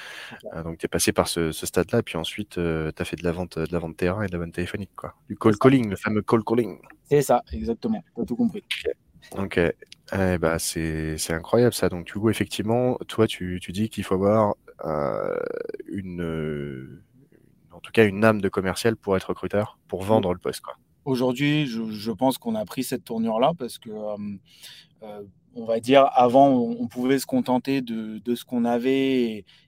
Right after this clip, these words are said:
Speaker 1: et d'avoir envie de, de bouger. Ça se faisait, euh, très peu au final. Euh, mais dans, dans, dans cette finalité de ce qui s'est passé avec, euh, bah, le covid, bien évidemment, on s'est rendu compte, euh, qu'un recruteur n'était pas qu'un simple recruteur,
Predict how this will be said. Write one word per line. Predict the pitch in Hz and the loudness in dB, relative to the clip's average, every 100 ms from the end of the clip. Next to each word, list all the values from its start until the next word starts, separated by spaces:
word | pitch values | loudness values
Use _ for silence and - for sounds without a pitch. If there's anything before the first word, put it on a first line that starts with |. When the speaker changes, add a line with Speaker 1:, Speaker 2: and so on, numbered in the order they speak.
| _ | _
Speaker 1:
et | 113 | -2
d'avoir | 110 110 113 | -2 2 4
envie | 120 117 | 2 0
de, | 117 113 110 - | -8 -12 -14 -12
de | 120 | -12
bouger. | 110 123 120 135 135 | -10 -8 -2 0 0
Ça | 117 | -4
se | 101 - | -10 -14
faisait, | 107 110 113 | -14 -8 -6
euh, | 104 101 95 _ _ _ | -6 -10 -14 _ _ _
très | - 131 | -2 -2
peu | 123 143 165 - _ - | 0 0 0 -2 _ -12
au | |
final. | 113 - 120 135 160 - _ _ - | -8 0 6 6 4 -6 _ _ -10
Euh, | 104 104 101 | -8 -6 -6
mais | 107 110 | -8 -6
dans, | 107 113 | -4 -4
dans, | 113 113 | -4 -4
dans | 110 113 | -4 -6
cette | 113 120 | -6 -8
finalité | - 120 120 117 135 131 | -2 0 2 0 0 -2
de | 120 | -2
ce | - | -8
qui | 113 | -12
s'est | 117 | -10
passé | 110 107 123 | -8 -4 -4
avec, | 110 107 - | -4 -6 -14
euh, | 104 | -16
bah, | 104 104 | -14 -14
le | 104 | -12
covid, | 110 113 135 135 _ _ _ _ | -4 -2 -2 -6 _ _ _ _
bien | 110 117 117 | 0 4 6
évidemment, | 107 104 113 113 131 156 - - _ | 4 4 6 8 6 4 -2 -20 _
on | 117 | -16
s'est | 107 117 | -10 -6
rendu | 110 117 107 | -4 -4 -8
compte, | - 139 139 - 165 - 113 | -2 0 0 -6 -16 -20 -18
euh, | 104 101 101 104 101 - | -18 -18 -20 -20 -20 -10
qu'un | 110 110 | -8 -8
recruteur | 107 113 123 - - 135 | -4 -2 -2 -4 0 2
n'était | 131 107 107 | 4 0 -4
pas | 104 120 - _ - | 0 0 0 _ -6
qu'un | 226 | -6
simple | - 139 135 123 | -2 0 2 0
recruteur, | 113 113 - 95 135 - | -2 -4 -6 4 4 4